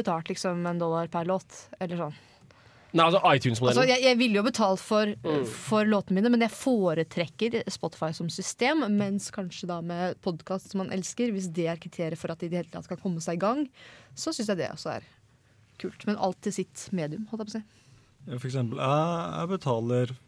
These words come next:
Speaker 3: litt grann for mine Google-utvidelser som jeg bruker. Jeg,
Speaker 2: Og du gjør det, ja?
Speaker 3: Ja,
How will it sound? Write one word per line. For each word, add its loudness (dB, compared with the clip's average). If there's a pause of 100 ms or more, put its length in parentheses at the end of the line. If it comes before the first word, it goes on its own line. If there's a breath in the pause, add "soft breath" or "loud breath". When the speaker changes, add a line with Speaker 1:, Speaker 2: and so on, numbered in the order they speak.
(180)
Speaker 3:
litt -4
grann -2
for -6
mine 2
Google-utvidelser -2
som -2
jeg 0
bruker. -2 (560 soft breath)
Jeg, 0
Speaker 2:
Og 6
du 6
gjør 6
det, 4
ja? 4 (120)
Speaker 3:
Ja, -4